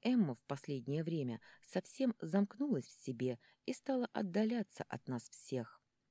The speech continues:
Она жила в постоянном страхе и не знала, откуда последует удар». «И что же будет теперь?» тихо спросила Лука.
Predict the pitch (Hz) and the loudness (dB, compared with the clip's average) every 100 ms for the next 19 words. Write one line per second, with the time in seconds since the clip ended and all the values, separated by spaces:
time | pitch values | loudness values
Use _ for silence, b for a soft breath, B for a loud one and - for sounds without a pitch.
0 | _ _ - 143 165 170 165 180 180 - | _ _ -2 2 2 2 2 2 0 -4
1 | 160 - 156 175 190 175 165 - 226 233 | -8 -2 0 2 2 2 -2 -4 -2 -2
2 | - - - B B B 196 208 185 156 | -2 -8 -10 B B B 8 10 8 6
3 | 196 240 143 - - - - 127 131 175 | 4 4 2 -2 -4 -4 -4 -4 -4 -6
4 | - 143 120 127 135 165 165 120 - _ | -6 -6 -4 -4 -4 -4 -4 -4 -10 _
5 | _ _ _ _ _ _ _ _ _ - | _ _ _ _ _ _ _ _ _ -10
6 | 135 135 131 - - 180 190 180 135 143 | -8 -6 -6 -8 -4 0 2 2 0 0
7 | 175 - 202 - 214 208 _ _ _ _ | -2 -2 -2 4 4 2 _ _ _ _
8 | _ - 147 - 208 - 247 - 143 139 | _ -8 -6 -4 -6 -4 -6 -4 -4 -4
9 | 165 113 - | -4 -8 -14